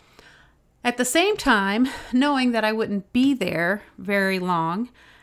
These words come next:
at least, you know, it was never certain that we would move, but I think subconsciously I always felt like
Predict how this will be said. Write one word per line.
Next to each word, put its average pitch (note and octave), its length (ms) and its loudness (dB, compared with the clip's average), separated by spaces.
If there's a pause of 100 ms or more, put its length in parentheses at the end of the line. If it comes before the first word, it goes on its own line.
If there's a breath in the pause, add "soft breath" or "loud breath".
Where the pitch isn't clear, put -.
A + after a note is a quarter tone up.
(100)
at G3 200 0
least, G3+ 480 -4 (320)
you G#3+ 160 -4
know, F#3 400 -4 (480)
it A3+ 80 0
was A3+ 120 0
never G#3 200 0
certain G3 540 0 (100)
that G3+ 160 -4
we F#3 120 -2
would F3+ 140 -4
move, E3+ 460 -4
but - 360 -2
I G3 60 -2
think - 520 -6 (580 soft breath)
subconsciously G#3+ 760 0
I F3+ 240 2
always F#3+ 400 0
felt G3+ 300 0
like E3 480 -4